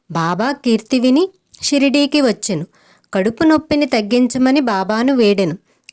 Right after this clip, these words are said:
బాబా వాని కడుపును తమ చేతులతో స్పృశించి, "భగవంతుడే బాగు చేయగలడు" అనెను. అప్పటి నుండి అతని కడుపు నొప్పి తగ్గి వ్యాధి పూర్తిగా నయమయ్యెను. ఒకప్పుడు నానాసాహెబ్ చిందోద్కర్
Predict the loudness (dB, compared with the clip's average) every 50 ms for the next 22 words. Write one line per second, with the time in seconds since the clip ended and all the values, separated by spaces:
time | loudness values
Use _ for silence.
0 | -10 -8 -6 -4 -4 -4 -4 -4 -4 -2 -2 -2 -2 0 -2 0 0 -2 -2 -2
1 | -2 -4 -2 0 2 2 2 2 0 -4 -12 -20 _ _ _ -4 0 0 0 -2
2 | -2 -2 -2 -2 0 0 -2 0 0 0 0 0 0 0 0 -2 0 0 0 0
3 | 0 0 0 0 0 0 0 -4 _ _ _ -20 -18 -8 -6 -4 -2 0 0 0
4 | 0 0 0 0 0 0 2 0 0 0 0 -2 -2 -2 -2 -2 -2 -2 0 0
5 | 0 0 0 0 0 2 2 2 2 2 2 2 2 2 0 0 -2 -6 _ -20
6 | _ -20 _ _ -12 -12 -12 _ -6 -4 -2 0 0 2 2 2 2 2 2 2
7 | 0 0 -4 -6 -14 -20 _ _ _ -8 -8 -4 -2 -4 -4 -2 -2 -2 -4 -4
8 | -2 0 0 0 0 0 0 -2 -2 0 0 -2 -2 -2 -2 0 0 -2 -2 -8
9 | _ _ _ _ _ -2 -2 0 0 0 0 0 -2 -2 -2 -2 -2 -2 -2 -2
10 | -2 -2 0 2 2 2 2 2 2 2 2 2 2 2 2 0 0 -4 -6 -12
11 | _ _ _ _ _ _ _ _ _ _ _ _ _ _ _ _ _ _ _ -20
12 | _ _ _ _ -6 -4 -4 -2 -4 -4 -4 -4 _ -2 -2 0 0 -2 -2 -6
13 | -8 _ _ _ _ _ -4 -4 -2 -2 0 0 0 0 -2 -2 -2 -2 -2 0
14 | -2 -2 -4 -4 -8 -8 -6 -4 -4 -2 -4 -4 -6 -6 -4 -2 -2 -2